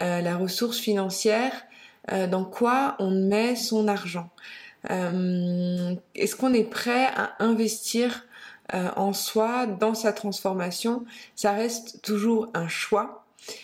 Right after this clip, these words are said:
Mais ce que j'ai pu remarquer, c'est que pendant longtemps, euh, en fait, cette variable du t-, de l'argent, elle est, je sais même pas si elle est pas, même pas même avant le temps, parce que, euh,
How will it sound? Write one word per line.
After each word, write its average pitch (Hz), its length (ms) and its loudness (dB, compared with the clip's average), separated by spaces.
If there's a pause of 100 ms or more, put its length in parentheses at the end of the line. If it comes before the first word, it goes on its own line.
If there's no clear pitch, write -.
(140)
Mais 196 80 6
ce 196 100 -2
que 226 100 4
j'ai 214 140 4
pu 294 160 0
remarquer, 262 460 0
c'est 214 180 0
que - 40 -12
pendant 190 280 2
longtemps, 226 640 0
euh, 170 760 -4
en - 1120 -18
fait, 240 120 4
cette 226 200 4
variable 220 460 4
du 202 240 -4
t-, - 100 -14
de 185 200 4
l'argent, 196 720 2
elle 185 200 0
est, 220 500 4
je 185 140 -4
sais 214 180 0
même 220 140 4
pas 302 140 4
si 254 120 2
elle 202 80 6
est 190 40 4
pas, 214 200 0
même 202 220 0
pas 208 120 4
même 220 240 2
avant 208 220 2
le 196 120 4
temps, 175 260 -8
parce 180 160 -4
que, - 260 0 (600)
euh, 175 760 0